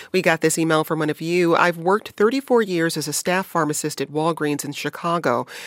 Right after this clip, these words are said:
Working conditions have grown to dangerous levels, which have caused severe stress to pharmacy employees and unsafe conditions to our patients.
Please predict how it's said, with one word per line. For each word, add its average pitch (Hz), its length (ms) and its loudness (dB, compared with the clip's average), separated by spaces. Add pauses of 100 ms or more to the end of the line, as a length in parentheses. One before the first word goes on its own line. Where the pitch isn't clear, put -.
(180)
Working 196 240 4
conditions 160 460 -4
have 143 120 -8
grown 160 300 4
to 160 100 -6
dangerous 190 560 -2
levels, 156 440 0
which 151 180 -4
have - 140 -8
caused 160 320 0
severe 165 320 -4
stress 214 380 -2
to 180 100 -8
pharmacy 151 440 -2
employees 139 640 0 (220)
and 175 160 6
unsafe 160 320 2
conditions 160 540 0
to 156 120 -6
our 135 120 -6
patients. - 600 -2